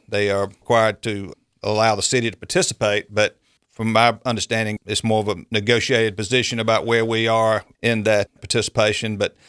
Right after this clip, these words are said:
I think in the past, they've been extremely generous and, and allowed us to take care of some needs that we had,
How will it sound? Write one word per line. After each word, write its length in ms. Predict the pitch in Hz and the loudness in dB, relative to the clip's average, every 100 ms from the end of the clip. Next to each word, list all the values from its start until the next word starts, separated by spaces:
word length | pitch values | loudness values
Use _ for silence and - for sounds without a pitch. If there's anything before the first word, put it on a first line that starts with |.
| - _ _ | -20 _ _
I 20 | - | -6
think 140 | 127 | -4
in 80 | 113 | -4
the 60 | |
past, 320 | 104 123 117 - | 0 2 2 0
they've 100 | 107 | -4
been 140 | 110 | -6
extremely 380 | 104 120 113 101 | -6 -4 -4 -2
generous 440 | 113 117 120 113 | -2 0 -2 -4
and, 180 | 101 101 | -8 -8
and 100 | 104 | -6
allowed 380 | 104 104 113 110 | -4 0 2 2
us 140 | 110 - | -2 -4
to 200 | 104 101 _ _ _ | -6 -8 _ _ _
take 160 | - 120 | -2 0
care 160 | 123 120 | 2 0
of 80 | |
some 100 | 110 | 0
needs 300 | 113 120 120 | 2 2 0
that 80 | 104 | -2
we 180 | 98 127 | -2 0
had, 480 | 117 120 123 123 | 2 2 4 2